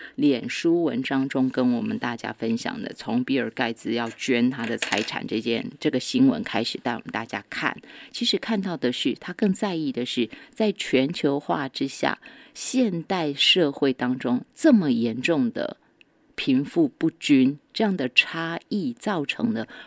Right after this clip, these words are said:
不只是数字上的不均，不只是生活条件的不均，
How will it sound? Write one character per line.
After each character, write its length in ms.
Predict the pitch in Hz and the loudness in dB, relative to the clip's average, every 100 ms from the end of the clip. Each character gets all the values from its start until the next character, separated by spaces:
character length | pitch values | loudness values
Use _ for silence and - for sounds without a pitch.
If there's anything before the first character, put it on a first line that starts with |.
| - | -2
不 120 | 262 | 0
只 180 | - 120 | 2 0
是 160 | - | 2
数 300 | 151 - 247 | 0 2 2
字 200 | 165 160 | 4 2
上 260 | 147 156 127 | 2 2 0
的 80 | 123 | 0
不 140 | 135 | 0
均， 340 | 131 120 117 120 - | 0 2 2 0 -6
不 120 | - 240 | -4 0
只 160 | 127 | 0
是 140 | - 170 | 0 0
生 340 | - 202 214 | 2 4 2
活 200 | 196 120 | 2 0
条 240 | - 120 123 | 0 -2 0
件 200 | 151 123 | 2 2
的 80 | |
不 160 | 117 127 | 2 -2
均， 400 | - 123 120 120 | 0 2 2 0